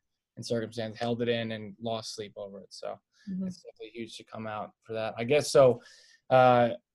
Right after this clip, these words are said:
Speaker 1: you were a great athlete growing up. Uh, did your sort of personal goals evolve, uh, when you got to college? Did you have personal goals in high school? Did you reach 'em, and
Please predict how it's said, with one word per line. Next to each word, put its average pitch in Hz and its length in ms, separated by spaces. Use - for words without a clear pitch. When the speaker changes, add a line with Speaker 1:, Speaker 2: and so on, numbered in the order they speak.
Speaker 1:
you 135 140
were 131 80
a 117 60
great 131 240
athlete 123 420
growing 120 260
up. 120 340
Uh, 117 300
did 120 280
your 123 200
sort 139 260
of 135 160
personal 135 460
goals 120 720
evolve, 120 880
uh, 117 300
when 120 180
you 120 140
got 120 260
to 123 80
college? 123 680
Did 123 120
you 117 80
have 120 220
personal 120 320
goals 120 240
in 107 80
high 117 140
school? 120 420
Did 113 100
you 113 80
reach 117 320
'em, 120 200
and 107 160